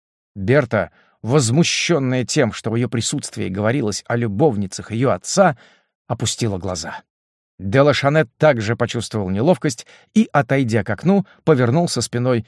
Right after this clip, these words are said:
к присутствующим. «Простите мою настойчивость», — проговорил Денизе.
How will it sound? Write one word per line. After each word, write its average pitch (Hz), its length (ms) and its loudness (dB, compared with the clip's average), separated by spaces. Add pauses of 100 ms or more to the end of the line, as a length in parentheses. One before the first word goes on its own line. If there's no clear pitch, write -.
к - 100 -20
присутствующим. 98 840 -6 (1000)
«Простите 123 540 2
мою 127 180 4
настойчивость», — 123 920 0
проговорил 101 440 0
Денизе. 95 420 -2